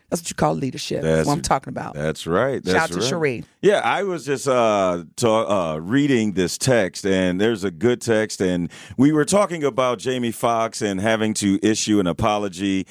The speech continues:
Speaker 2: for what was viewed as an anti-Semitic comment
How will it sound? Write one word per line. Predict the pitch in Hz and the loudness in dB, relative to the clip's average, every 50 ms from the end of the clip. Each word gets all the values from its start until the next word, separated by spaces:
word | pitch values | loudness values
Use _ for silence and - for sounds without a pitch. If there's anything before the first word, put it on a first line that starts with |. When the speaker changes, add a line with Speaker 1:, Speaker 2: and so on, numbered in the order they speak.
| - - - _ | -14 -20 -20 _
Speaker 2:
for | _ - 110 113 110 107 104 101 95 | _ 0 2 4 4 4 4 2 0
what | 87 92 113 117 - 101 | 0 2 2 2 2 2
was | 104 101 95 80 | -2 -2 -2 -4
viewed | 76 78 78 95 110 113 110 110 110 110 101 98 | -8 -8 -2 0 2 4 4 4 2 2 2 2
as | 95 98 92 78 | 2 2 0 -2
an | 87 87 82 - - | -6 -8 -10 -6 -4
anti-Semitic | 104 104 107 104 - - 110 98 98 95 98 - - - 90 90 92 98 104 104 98 95 - - | -2 -2 -2 -2 -2 -2 0 0 0 -2 -2 -4 -4 -4 -2 0 0 2 2 2 2 0 -4 -4
comment | - 110 101 101 98 95 92 92 92 92 92 | -4 -2 -2 0 0 0 0 0 0 -2 -4